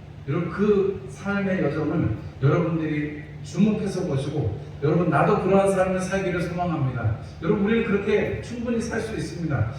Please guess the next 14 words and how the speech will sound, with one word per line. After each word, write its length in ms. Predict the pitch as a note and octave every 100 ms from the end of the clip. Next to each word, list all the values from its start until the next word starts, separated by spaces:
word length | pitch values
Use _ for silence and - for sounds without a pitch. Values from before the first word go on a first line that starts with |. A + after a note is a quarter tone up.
| - -
성령께서 580 | A#3 A#3+ B3+ A#3 A3 G#3
우리 200 | F#3+ G3
안에 280 | G3 -
계시고 680 | E3 F3 - G3+ - - -
임마누엘과 760 | - A3 A#3 A#3 A3+ G#3 G#3 G#3
함께 280 | B3 B3+ B3+
하시기 400 | A3+ A3 A3 A3+
때문에 500 | G#3 G#3 G#3 - - - -
우리는, 380 | F3 A#3 A3+ G3+
여러분, 400 | G3 G3+ G3+ C#3+
그렇게 260 | F#3 G3 G#3
하나님 300 | A3+ A3 G#3
앞에 180 | G#3
묻고 720 | F#3 F3+ F3+ F#3+ G3 C3+ A2+